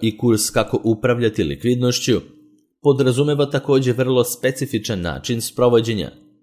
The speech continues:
koji je gotovo sasvim isti kao i kada se organizuju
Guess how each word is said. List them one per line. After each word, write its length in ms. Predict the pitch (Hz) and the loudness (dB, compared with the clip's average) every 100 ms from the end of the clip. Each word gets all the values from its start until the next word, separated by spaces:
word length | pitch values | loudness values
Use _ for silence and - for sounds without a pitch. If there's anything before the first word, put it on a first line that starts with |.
| _ _ | _ _
koji 180 | - 127 | 0 4
je 100 | 120 | 4
gotovo 420 | 120 127 143 117 | 4 2 2 0
sasvim 460 | - 131 131 123 113 | 2 0 0 -2 -2
isti 500 | 117 - 123 104 - _ _ _ _ | -2 -2 -2 -4 -8 _ _ _ _
kao 220 | 147 135 | 0 2
i 60 | 135 | 2
kada 260 | 135 127 127 | 2 0 0
se 160 | 139 | 2
organizuju 640 | 123 117 127 120 127 110 | 0 0 -2 0 2 0